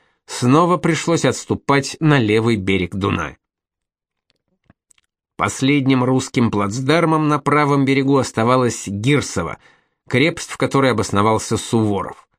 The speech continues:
В начале сентября ему удалось отбить атаку десятитысячного турецкого отряда.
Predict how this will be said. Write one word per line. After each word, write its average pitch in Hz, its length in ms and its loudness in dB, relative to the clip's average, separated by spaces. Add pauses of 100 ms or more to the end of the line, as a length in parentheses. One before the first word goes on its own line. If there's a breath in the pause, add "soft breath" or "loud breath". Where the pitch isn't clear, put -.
(1120)
В 95 140 -6
начале 113 400 0
сентября 101 520 -2
ему 127 360 0
удалось 120 440 0
отбить 110 400 -2
атаку 131 340 0
десятитысячного 123 1040 -2
турецкого 107 520 0
отряда. 95 400 -2